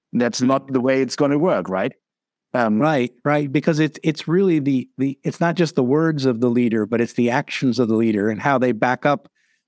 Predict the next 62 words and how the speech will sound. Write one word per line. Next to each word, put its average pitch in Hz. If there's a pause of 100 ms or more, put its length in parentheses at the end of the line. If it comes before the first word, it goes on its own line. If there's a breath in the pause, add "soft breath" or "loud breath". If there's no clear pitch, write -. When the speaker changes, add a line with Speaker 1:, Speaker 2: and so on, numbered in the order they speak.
Speaker 2:
what 123
they 120
say. 127
If 120
they 139
say, 131
"This 147
is 135
what 139
the 131
way 147
we're 127
gonna 123
be 139
from 127
now 120
on," 117
the, 117
the 127
second 147
that 131
they 120 (240)
violate 120
that 110 (260)
through 127
their 110
actions, 117
then 117
it's, 113 (400)
it's 127
just 117
words. 117
It, 110
they're 117
not 120
important. 110
It's, -
it, 123
it's, 131
it's -
words, 135
and 117
it's, -
it's 131
how 143
the 117
leader 120
puts 113
that 113
in 110
action 117
that 104
is 104
so 117
important 110
with, 110
when 113
it 110
comes 113
to -
turning 117
a, 104